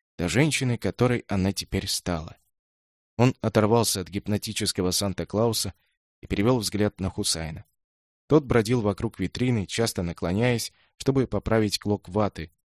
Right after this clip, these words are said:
пластмассовый листик или мишуру. Изад позавидовал его способности получать удовольствие от простых вещей. В чём его секрет?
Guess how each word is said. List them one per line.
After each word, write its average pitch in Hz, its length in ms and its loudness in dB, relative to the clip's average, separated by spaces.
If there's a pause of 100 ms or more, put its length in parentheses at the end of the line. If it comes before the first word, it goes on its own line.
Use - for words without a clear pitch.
пластмассовый 95 720 0
листик 107 560 -6
или 107 180 0
мишуру. 95 540 -2 (460)
Изад 104 380 2
позавидовал 131 560 2
его 98 220 0
способности 107 680 -2
получать 95 480 -2
удовольствие 92 560 -2
от - 80 -12
простых - 440 -8
вещей. 87 400 -8 (640)
В - 40 -4
чём 170 160 4
его 147 220 -2
секрет? 90 520 -6